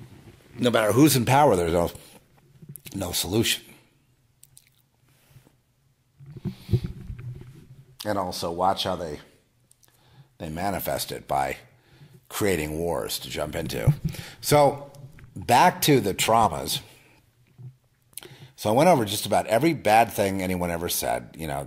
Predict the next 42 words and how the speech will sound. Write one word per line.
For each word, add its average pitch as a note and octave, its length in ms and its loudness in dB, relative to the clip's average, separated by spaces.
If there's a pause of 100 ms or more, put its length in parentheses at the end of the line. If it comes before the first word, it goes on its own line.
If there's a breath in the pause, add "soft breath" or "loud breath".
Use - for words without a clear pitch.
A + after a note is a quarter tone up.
that D#2+ 220 -4
would D#2+ 160 -8
show G#2+ 400 4
that C#2+ 140 -8
there's D2+ 200 -8
two F#2+ 160 -4
worlds. A1 540 -8 (600 loud breath)
The G2+ 100 -4
thing D#3+ 200 2
that D3+ 80 2
would G#2 160 -2
trigger G#2 280 0
me E2+ 180 -4
is, D2+ 220 -6
like, D2+ 220 -2
when D#2+ 180 -4
there D#2+ 100 -6
was D#2 240 -8
evidence F2+ 440 -2
that D2+ 140 -6
there's D#2+ 220 -6
a C#2+ 40 -6
satanic - 500 -6
world. D2 140 -8 (520 loud breath)
I D3 140 8
was F3+ 200 6
to D3 140 2
the A2 80 -4
point G#2+ 260 0
where F2+ 100 0
I G2 120 2
didn't A2 200 -4
want F2 180 -2
to - 40 -6
see G#2+ 260 -2
it. A#2 120 -2
I F#2 100 4
didn't F2+ 220 -4
want D#2 180 -4
to D2+ 60 -8
know F2 160 0
it. - 80 -4